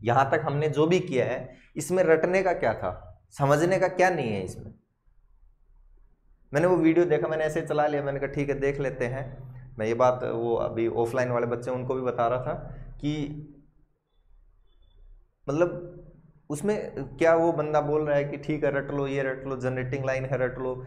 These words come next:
Generating line कुछ नहीं, यार कुछ मतलब समझाओ ना यार उस चीज़ को, अगर नहीं आ रहा तुम्हें तो ज़रूरी है क्या वो चीज़ YouTube पर डालनी? तो यहाँ पर देखो इसमें, अब इसमें रटने का क्या है मुझे ये बताओ आपने कि ये equation है, इसको इस तरह से तोड़ा हमने,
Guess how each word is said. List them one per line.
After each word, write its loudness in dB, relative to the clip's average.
Generating 2
line -2
कुछ -6
नहीं, -8
यार -4
कुछ -6
मतलब -2
समझाओ 2
ना -2
यार -2
उस -2
चीज़ -2
को, 0
अगर 2
नहीं 0
आ 6
रहा 4
तुम्हें -4
तो -2
ज़रूरी 0
है 2
क्या -4
वो -2
चीज़ -8
YouTube -6
पर 0
डालनी? -6
तो 8
यहाँ 4
पर 4
देखो 4
इसमें, -2
अब 6
इसमें 4
रटने 2
का 2
क्या 2
है 0
मुझे 0
ये 0
बताओ 0
आपने 0
कि -8
ये 2
equation -2
है, 0
इसको -2
इस -4
तरह 0
से -4
तोड़ा -2
हमने, -6